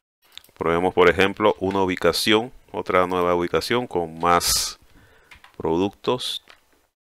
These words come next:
Ubicación cargada con éxito. Vamos a ver los productos en esa ubicación.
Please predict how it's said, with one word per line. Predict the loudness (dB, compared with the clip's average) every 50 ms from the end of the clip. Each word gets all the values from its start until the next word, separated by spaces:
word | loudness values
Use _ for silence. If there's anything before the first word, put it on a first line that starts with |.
| _ -20 -20 -20 -20 _ _ _ -6
Ubicación | -2 0 0 0 2 0 0 2
cargada | 2 4 6 6 6 4
con | 4 2 0 2 2
éxito. | 2 2 0 -2 0 0 0 0
Vamos | 2 0 0 0 0 0
a | 0
ver | 2 2
los | 0 0
productos | 0 0 0 0 0 0 0 0
en | -2 -2
esa | -4 -4 -4
ubicación. | -4 -2 -2 -2 -2 -2 -2 -4 -4 -6